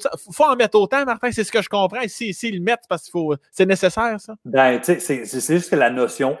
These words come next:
Speaker 2: un peu de beurre, euh, c'est flou. Tu sais, donc, c'est une donnée qui est variable.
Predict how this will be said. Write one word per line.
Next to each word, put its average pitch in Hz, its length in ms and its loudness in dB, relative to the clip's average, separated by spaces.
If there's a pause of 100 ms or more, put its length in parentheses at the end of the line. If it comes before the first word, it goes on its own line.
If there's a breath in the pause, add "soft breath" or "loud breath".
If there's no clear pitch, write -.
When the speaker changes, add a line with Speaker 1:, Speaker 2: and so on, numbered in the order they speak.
Speaker 2:
un 139 160 2
peu 139 180 0
de 117 80 -6
beurre, 139 560 6 (140)
euh, 117 80 -10
c'est - 180 -2
flou. 135 300 -2 (320)
Tu 123 60 -12
sais, 120 40 -10
donc, 120 180 -10
c'est 185 100 6
une 135 100 -4
donnée - 260 4
qui - 80 2
est 135 80 6
variable. 135 720 2